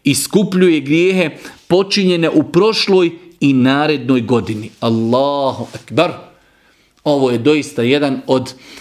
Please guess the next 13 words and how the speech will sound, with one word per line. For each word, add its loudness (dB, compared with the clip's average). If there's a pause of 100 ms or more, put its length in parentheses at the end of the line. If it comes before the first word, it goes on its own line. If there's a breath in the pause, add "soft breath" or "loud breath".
(520 loud breath)
veličanstvenih 0
hadisa 0
Islama, 0 (280 loud breath)
da 0
čovjek 0
posteći 0
samo 0
jedan 0
dan 0
u 0
godini 0 (920 soft breath)
ima 0
nagradu -2